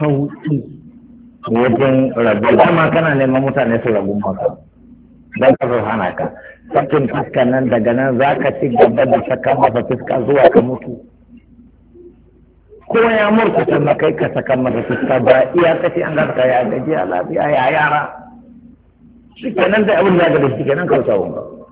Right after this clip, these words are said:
Shi kuma ya haɗa fuska, kila ma ya maka haka, duk ya da shi.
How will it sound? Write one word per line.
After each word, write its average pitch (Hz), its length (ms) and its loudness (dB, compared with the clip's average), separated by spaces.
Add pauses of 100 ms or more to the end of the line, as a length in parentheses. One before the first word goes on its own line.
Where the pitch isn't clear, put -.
(400)
Shi - 160 2
kuma 175 180 2
ya 151 60 2
haɗa 147 240 0
fuska, 110 320 -2 (240)
kila 143 220 0
ma 127 120 2
ya 120 60 2
maka 117 240 0
haka, 92 240 -2 (480)
duk 117 160 -4 (100)
ya 107 100 4
da 80 140 -2
shi. - 160 -16